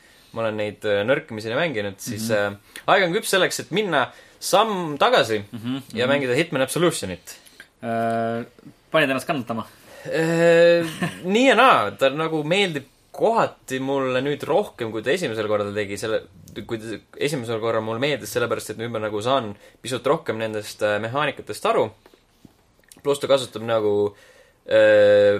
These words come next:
Speaker 1: paljud, äh, mehaanikad, mis olid Absolutionis, toodi uude Hitmani üle,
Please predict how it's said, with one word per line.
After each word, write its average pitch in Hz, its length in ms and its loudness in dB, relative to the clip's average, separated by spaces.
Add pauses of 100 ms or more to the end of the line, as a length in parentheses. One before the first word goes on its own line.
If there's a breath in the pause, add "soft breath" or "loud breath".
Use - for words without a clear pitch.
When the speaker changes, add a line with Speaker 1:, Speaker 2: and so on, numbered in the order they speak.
Speaker 1:
paljud, 127 400 0
äh, 104 440 0
mehaanikad, 110 480 -6
mis 101 140 -10
olid 104 120 -6
Absolutionis, 117 600 -6
toodi 101 640 -4
uude 110 240 -4
Hitmani 117 240 -6
üle, 123 140 0